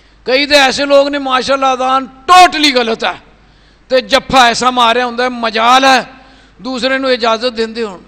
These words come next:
اذان ہوئے صحیح سنت دے مطابق اور الفاظ دی ادائیگی۔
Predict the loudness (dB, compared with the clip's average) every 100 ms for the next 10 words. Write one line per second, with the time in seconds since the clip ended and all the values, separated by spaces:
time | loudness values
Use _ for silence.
0 | _ _ _ _ _ _ -10 -2 2 4
1 | 2 2 4 4 2 -4 -4 -6 -10 -20
2 | _ _ _ -6 -4 0 2 2 0 -4
3 | -4 -6 -16 -20 _ _ _ _ _ _
4 | 2 4 4 4 0 -2 0 2 0 -2
5 | -6 -2 -2 -2 -4 -8